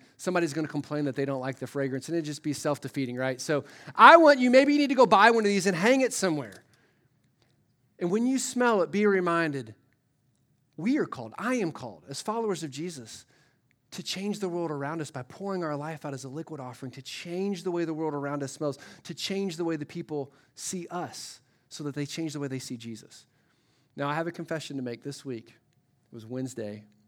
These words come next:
and I was at lunch, and, uh, Danielle called me out to my face and said, "I was complaining a lot." And she said,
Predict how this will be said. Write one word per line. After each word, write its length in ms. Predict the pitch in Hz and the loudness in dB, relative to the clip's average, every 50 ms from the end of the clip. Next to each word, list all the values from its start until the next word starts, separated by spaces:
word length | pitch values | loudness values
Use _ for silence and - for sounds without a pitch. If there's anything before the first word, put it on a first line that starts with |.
| _ _ _ _ _ _ _ _ _ _ _ _ _ _ _ _ _ _ _ _ _ _ - - | _ _ _ _ _ _ _ _ _ _ _ _ _ _ _ _ _ _ _ _ _ _ -18 -14
and 120 | 127 120 | -12 -10
I 60 | 117 | -10
was 160 | 123 120 113 127 | -10 -10 -10 -10
at 100 | 120 117 | -10 -10
lunch, 480 | 120 117 113 117 117 - - - - _ _ _ _ _ _ _ _ _ _ _ _ _ _ _ _ - | -10 -10 -10 -12 -12 -16 -18 -18 -20 _ _ _ _ _ _ _ _ _ _ _ _ _ _ _ _ -12
and, 380 | 123 120 120 117 113 107 107 | -10 -8 -6 -6 -6 -6 -8
uh, 140 | 113 104 - | -10 -10 -10
Danielle 500 | 110 120 135 135 131 131 131 127 123 123 | -8 -8 -6 -4 -4 -4 -4 -4 -6 -6
called 280 | 120 - - 127 127 127 | -8 -10 -10 -10 -8 -8
me 180 | 127 123 120 | -6 -4 -2
out 300 | 120 120 113 98 - - | -2 -2 -2 -4 -8 -12
to 100 | - 139 | -10 -8
my 140 | 131 123 120 | -6 -6 -6
face 340 | - - 123 120 110 - - | -6 -8 -8 -8 -8 -10 -12
and 100 | 123 - | -14 -10
said, 320 | - 131 123 120 113 113 - | -8 -6 -6 -6 -6 -8 -8
"I 60 | 131 135 | -8 -8
was 120 | 135 - | -8 -8
complaining 600 | - - 120 - - 131 127 120 117 113 107 107 | -10 -12 -14 -12 -10 -10 -8 -8 -8 -10 -12 -12
a 80 | - 107 | -12 -12
lot." 220 | 104 107 110 113 | -10 -10 -10 -10
And 80 | 113 113 | -12 -14
she 100 | - 135 | -14 -12
said, 180 | - 147 139 | -10 -10 -10